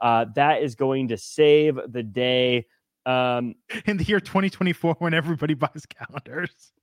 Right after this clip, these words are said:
Speaker 1: Yes, we all have our calendars.
Speaker 2: It only would have
Speaker 1: Um,
Speaker 2: been more outdated if she tried to mint it as an N F T. Um,
Speaker 1: Right. <laughs> She'd probably make more money that way.
Speaker 2: Or
Speaker 1: Um,
Speaker 2: Chase Coin on the blockchain.
Speaker 1: we, uh, so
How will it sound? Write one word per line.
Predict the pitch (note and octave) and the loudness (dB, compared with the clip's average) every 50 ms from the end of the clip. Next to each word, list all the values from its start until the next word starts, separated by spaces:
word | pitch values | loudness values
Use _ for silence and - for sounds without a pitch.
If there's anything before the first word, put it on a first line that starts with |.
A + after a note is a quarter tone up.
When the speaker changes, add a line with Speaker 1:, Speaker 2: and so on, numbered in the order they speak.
| _ _ _ - D#3+ | _ _ _ -8 -2
Speaker 1:
Yes, | D3+ D#3+ D#3 G3 G3+ F#3 | 0 2 2 2 2 0
we | C#3+ D3+ | 2 4
all | D#3 E3+ F3+ F3 | 6 6 6 6
have | E3+ D#3+ D#3+ | 6 6 6
our | D#3+ D#3+ D3 | 6 4 2
calendars. | - D3 C#3+ C3+ C3 B2+ B2+ B2+ A#2+ A#2+ A#2+ A#2+ A#2+ A#2+ A#2 D#3 E3+ | 2 0 2 2 4 2 2 0 0 0 2 2 2 0 -2 -2 0
Speaker 2:
It | G3 | 2
only | A3 A#3+ B3 B3 B3+ B3 | 4 4 4 4 4 4
would | A#3 A#3 | 4 4
have | A#3 F3+ | 4 2
Speaker 1:
Um, | |
Speaker 2:
been | F#3+ A3 G#3+ G3 | 0 0 0 2
more | G3 G3 G3 G3 G3 | 2 2 2 2 2
outdated | F3+ F#3 - - F3 F3 E3+ D#3+ | 2 2 2 2 0 0 0 0
if | D#3+ D3 | -2 -4
she | - - C#3 | -6 -8 -4
tried | - E3+ D#3+ C#3+ | -2 -2 -2 -2
to | C#3 | -2
mint | C#3+ C#3+ C#3+ C#3 C3 | -4 -2 -4 -4 -4
it | A#2+ | -2
as | D3 C#3+ B2+ A#2 B2+ | -2 -2 -2 -4 -6
an | B2+ | -6
N | A#2+ A#2+ A#2 | -6 -6 -6
F | A2+ A2 - | -8 -10 -12
T. | - A#2+ G#2+ F2+ - _ _ _ _ - - - - G3+ F#3+ - - | -12 -14 -14 -14 -16 _ _ _ _ -20 -20 -18 -14 -12 -12 -8 -4
Um, | D3+ D#3 D3+ D3 D3 C#3+ C#3 C#3 C3+ B2+ C3 | -2 0 2 2 2 2 2 0 0 0 0
Speaker 1:
Right. | C3 - A2+ - - - - - - - _ - | -2 -2 -4 -8 -14 -14 -20 -20 -20 -20 _ -12
<laughs> | - - - - - G#3 - - - - _ _ | -10 -10 -4 0 0 0 0 -2 -18 -20 _ _
She'd | _ - _ - | _ -20 _ 2
probably | - G3 B3+ A#3+ | 6 6 6 6
make | D#3 A#2 | 4 2
more | B2+ A#2 A2+ | 0 -2 0
money | A2 A#2+ D3+ G3+ F#3+ | 2 0 0 0 0
that | B2+ A2 G2+ - - | -2 -4 -4 -6 -8
way. | G#2 G2+ G2+ G#2 A2 _ - - - - C#3 - - - - | -8 -10 -10 -10 -12 _ -20 -20 -20 -20 -20 -20 -12 -4 0
Speaker 2:
Or | D#3+ C#3 | 2 2
Speaker 1:
Um, | B2 | 2
Speaker 2:
Chase | A#2+ A#2 G3 G3+ - - | 4 2 2 2 0 -2
Coin | - - E3+ D#3+ C#3 B2 B2 B2 | -2 0 0 0 2 0 0 0
on | B2 C3+ | -2 -2
the | C3 A#2+ | -2 -2
blockchain. | C#3+ C#3 C#3 C3+ - - C3+ A#2 G#2 G2 F#2+ E2+ E2 _ _ _ _ _ _ _ _ - | 0 0 0 -2 -4 -6 -8 -8 -8 -10 -14 -16 -20 _ _ _ _ _ _ _ _ -14
Speaker 1:
we, | - D#3+ C#3 C#3 D3+ F3+ G#3 A3+ A#3+ A#3+ B3+ B3 | -12 -10 -8 -6 -6 -6 -6 -6 -4 -4 -4 -4
uh, | G3+ C#3 - - _ _ _ - - - - - - _ - - | -4 -4 -6 -14 _ _ _ -16 -16 -14 -16 -16 -20 _ -20 -10
so | - - A3+ G3+ G3 F3+ - - | -2 2 4 4 4 4 2 -2